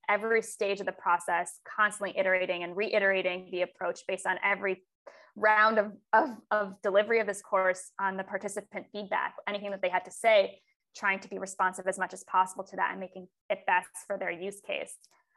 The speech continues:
I guess where I'd like this to go is to the point where, um, we can hear more of sort of this whole shift in the way that people are talking about digital health. Um, I think we're already starting to see the ripple effects of this course,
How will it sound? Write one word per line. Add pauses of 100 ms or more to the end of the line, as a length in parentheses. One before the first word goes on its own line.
(100)
I
guess (380)
where
I'd
like
this
to
go
is (180)
to
the
point
where, (840)
um, (120)
we
can
hear
more
of
sort
of
this
whole
shift
in
the
way
that
people
are
talking
about
digital
health. (140)
Um,
I (120)
think
we're
already
starting
to
see
the
ripple
effects
of
this
course,